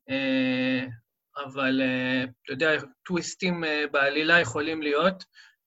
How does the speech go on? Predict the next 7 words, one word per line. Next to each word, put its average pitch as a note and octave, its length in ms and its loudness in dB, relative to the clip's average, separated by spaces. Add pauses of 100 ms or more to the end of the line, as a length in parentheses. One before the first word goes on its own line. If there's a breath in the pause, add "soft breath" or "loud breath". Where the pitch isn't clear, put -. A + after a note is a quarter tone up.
אה, D3 460 -2
ההיגיון D3 480 0
אומר, E3+ 400 0
חוזה D3+ 380 -2
גדול E3 320 0
לעונה D#3 420 2
במיאמי. D3 840 0